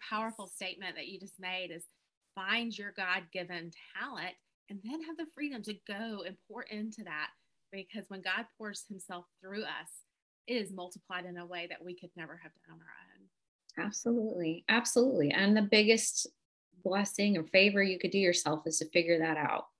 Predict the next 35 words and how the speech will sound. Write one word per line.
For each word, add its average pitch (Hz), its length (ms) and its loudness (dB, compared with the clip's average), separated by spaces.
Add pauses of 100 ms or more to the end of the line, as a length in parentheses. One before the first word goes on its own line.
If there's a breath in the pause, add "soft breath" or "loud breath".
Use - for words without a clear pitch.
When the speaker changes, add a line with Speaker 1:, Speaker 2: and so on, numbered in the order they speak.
Speaker 2:
You 160 140 2
know, 151 200 4
now 175 300 12
there's 240 220 8
so 214 120 8
much 180 240 6
more, 160 240 4
like, - 320 4
Enneagram 285 640 8 (140)
tests - 440 4
and, 190 180 4 (260 loud breath)
you 254 80 10
know, 214 80 10
all 214 160 12
these 240 180 10
cool 220 240 12
things 185 360 6
where 175 120 8
you 175 240 6
can 170 300 2 (360 loud breath)
kind 208 200 6
of 202 100 4 (560)
figure 190 320 6
out - 140 4
your 180 160 0
giftings 175 580 6
and, 156 400 2
and 170 180 2
learn 160 180 4
to 165 160 0
fall 156 180 2
into 240 280 6
'em. 175 140 4
But 196 140 8
again, 269 640 8